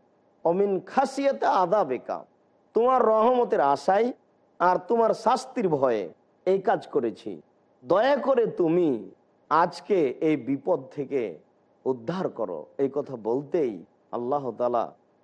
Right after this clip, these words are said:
ওই গর্তের মুখ থেকে পাথরটা বাকি অংশ সরিয়ে দিলেন।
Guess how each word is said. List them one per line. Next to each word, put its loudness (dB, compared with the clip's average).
ওই 0
গর্তের 0
মুখ 0
থেকে -4
পাথরটা -6
বাকি -4
অংশ -6
সরিয়ে -6
দিলেন। -16